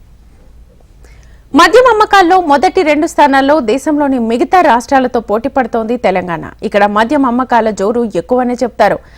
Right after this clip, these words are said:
గాలి వచ్చినప్పుడే వడ్లు ఆరబెట్టుకోవాలన్న చందంగా తెలంగాణలో మద్యం డిమాండ్ ఉన్నప్పుడే అక్రమార్కులు తమ జేబులను నింపుకుంటున్నారు.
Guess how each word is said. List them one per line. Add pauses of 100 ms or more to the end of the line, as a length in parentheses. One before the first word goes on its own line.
(200)
గాలి
వచ్చినప్పుడే
వడ్లు
ఆరబెట్టుకోవాలన్న (100)
చందంగా
తెలంగాణలో
మద్యం
డిమాండ్
ఉన్నప్పుడే (300)
అక్రమార్కులు (120)
తమ
జేబులను
నింపుకుంటున్నారు.